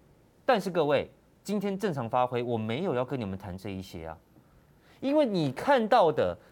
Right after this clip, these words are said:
都是结果，我们要找出原因啊，到底为什么总是会让我们的运动员碰到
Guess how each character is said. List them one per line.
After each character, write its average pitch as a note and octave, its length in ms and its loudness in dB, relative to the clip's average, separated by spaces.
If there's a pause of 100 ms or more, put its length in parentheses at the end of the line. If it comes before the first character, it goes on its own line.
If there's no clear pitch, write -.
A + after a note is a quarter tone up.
(140)
都 A#3 220 6
是 A3 320 0
结 B2+ 440 0
果， F#2+ 280 -4 (600)
我 E3+ 160 2
们 D#3 120 2
要 B3 140 6
找 A#2+ 220 0
出 E3+ 360 -4 (160)
原 D3 360 -2
因 C#3 240 -4
啊， G#2 100 -6 (800)
到 C#4+ 240 6
底 E3 160 -2
为 A#3+ 540 4
什 D3+ 340 0
么 B2 460 2 (500)
总 D#3 400 4
是 C4 240 2
会 A#3+ 220 4
让 G#3+ 200 4
我 B2 120 0
们 G#2 100 -4
的 C#3+ 80 -2
运 D#3+ 200 -4
动 D#3 180 0
员 G2 320 -4
碰 D3+ 260 -2
到 B2+ 300 2